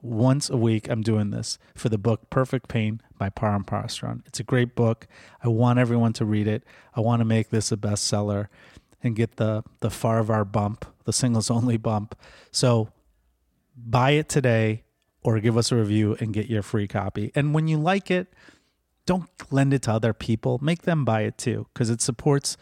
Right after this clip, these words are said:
this author and this journey. Perfect Pain, Param Parastron. So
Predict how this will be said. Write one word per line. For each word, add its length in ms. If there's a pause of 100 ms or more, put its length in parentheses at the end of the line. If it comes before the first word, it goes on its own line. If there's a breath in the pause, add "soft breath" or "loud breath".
(140 soft breath)
this 200
author 420
and 240
this 140
journey. 480 (1200)
Perfect 380
Pain, 380 (200)
Param 320 (320)
Parastron. 560 (960)
So 480